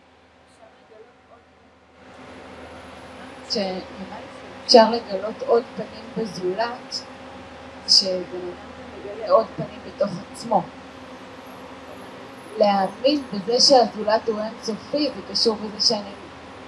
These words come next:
שגם אני הוא אינסופי. אם אני בהתחדשות,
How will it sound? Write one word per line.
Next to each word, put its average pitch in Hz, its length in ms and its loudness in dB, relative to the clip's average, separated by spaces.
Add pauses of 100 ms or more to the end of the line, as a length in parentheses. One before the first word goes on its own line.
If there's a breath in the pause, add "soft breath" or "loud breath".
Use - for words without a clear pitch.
(520)
שגם 196 340 4
אני 285 300 8
הוא 196 160 12
אינסופי. 185 600 0 (1160)
אם 190 220 2
אני 226 220 2
בהתחדשות, 254 880 8